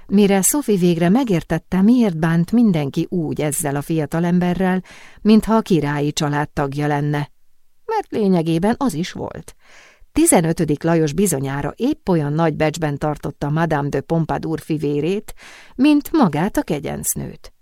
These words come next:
Fájdalom, Márki, mosolyodott el. Nem vagyok olyan járatos a porcelánok világában, mint szeretném, de ez remélhetőleg változni fog. Jelenleg én és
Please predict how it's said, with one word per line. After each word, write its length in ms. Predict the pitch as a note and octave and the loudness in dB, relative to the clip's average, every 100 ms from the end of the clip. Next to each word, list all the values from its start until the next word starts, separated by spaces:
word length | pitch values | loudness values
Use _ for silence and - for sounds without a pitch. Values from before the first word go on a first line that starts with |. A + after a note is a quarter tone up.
| _ _ - - _ - _ | _ _ -20 -20 _ -20 _
Fájdalom, 600 | - F4+ E4+ F3+ D#3 D#3+ | -2 2 4 2 0 2
Márki, 600 | F#3+ E3+ E3 - E3 F#3 - _ | 2 2 -4 -12 -12 -14 -16 _
mosolyodott 760 | - F#3 D#3 D3+ C#3 C#3+ C#3 - | -4 -2 -2 -4 -8 -8 -10 -10
el. 280 | D3 D3 - - _ _ _ _ | -10 -10 -16 -20 _ _ _ _
Nem 320 | C#4 C#4 G#3+ | 4 6 6
vagyok 320 | D#3+ D#3+ D#3 - | 4 -2 -4 -4
olyan 200 | D#3+ D#3+ | -4 -2
járatos 520 | D3+ D3+ D3+ D#3 D3 | -4 -4 -6 -6 -6
a 40 | |
porcelánok 680 | C#3 D3+ - E3 D3 D#3+ D#3+ | -4 -6 -4 -8 -6 -6 -4
világában, 640 | D#3+ D#3 C#3+ D#3+ D3+ E3+ E3+ | -4 -4 -6 -6 -4 0 0
mint 240 | E3 D#3+ | 0 0
szeretném, 720 | - D#3+ C#3 C3+ - D3 D#3 D#3 - - - - _ _ | -2 -6 -8 -12 -12 -10 -12 -14 -16 -20 -20 -20 _ _
de 140 | - A#3+ | 2 4
ez 200 | C4 B3 | 4 4
remélhetőleg 800 | D#4+ F#3+ D#3 F3 F3+ F#3+ F#3+ E3+ | 4 4 2 -2 -2 0 0 -2
változni 500 | C#3 D3+ D3 D3 D3 | -4 -6 -8 -8 -10
fog. 300 | - E3+ F3 _ _ _ _ _ _ _ _ _ _ _ | -12 -14 -16 _ _ _ _ _ _ _ _ _ _ _
Jelenleg 520 | A3+ B3 C#4 A3+ G3 | 2 6 6 6 4
én 280 | F#3+ A#3 G#3+ | 2 2 2
és 340 | F#3 F3 - | 2 0 -2